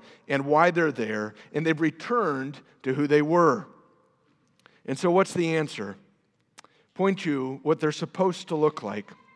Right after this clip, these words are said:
Paul sets in immediately, verse twenty-three, without any transition.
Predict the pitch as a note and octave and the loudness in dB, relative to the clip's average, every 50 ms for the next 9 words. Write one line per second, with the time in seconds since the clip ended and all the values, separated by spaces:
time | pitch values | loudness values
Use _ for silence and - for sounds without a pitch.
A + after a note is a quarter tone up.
0 | _ _ _ _ _ _ _ _ _ _ _ _ _ - - - - - - _ | _ _ _ _ _ _ _ _ _ _ _ _ _ -20 -20 -20 -20 -20 -20 _
1 | _ - F3+ F3+ G3 F3+ F#3 - G3 F#3+ F3 F3 - F#3 F3+ F3 E3 E3 D#3 D#3+ | _ 2 4 4 4 4 2 2 4 4 4 4 2 2 2 2 2 2 0 -2
2 | E3+ F3+ F#3 F#3 F3 E3 D3+ C3 C3 D3 D3 C#3+ D3 C#3 D3 E3 D#3 D3+ - - | -2 -2 -2 -2 0 0 0 0 0 0 0 0 0 0 0 0 0 -2 -6 -6
3 | - E3+ E3 D#3+ D3 - - - D3 C#3 C3+ C#3 C#3 C#3+ D3+ D#3 D#3 D#3 D3+ E3 | -4 -2 -2 -2 -4 -6 -6 -4 -2 0 0 0 0 0 2 4 4 4 4 2
4 | F3+ F#3+ F3+ - - - D#3 D3 C3+ A#2+ A2+ A#2 G#2 - - G#2+ A2 A#2 B2 | -2 -4 -4 -6 -4 -4 -2 -2 -2 -4 -6 -6 -8 -8 -8 -10 -10 -10 -12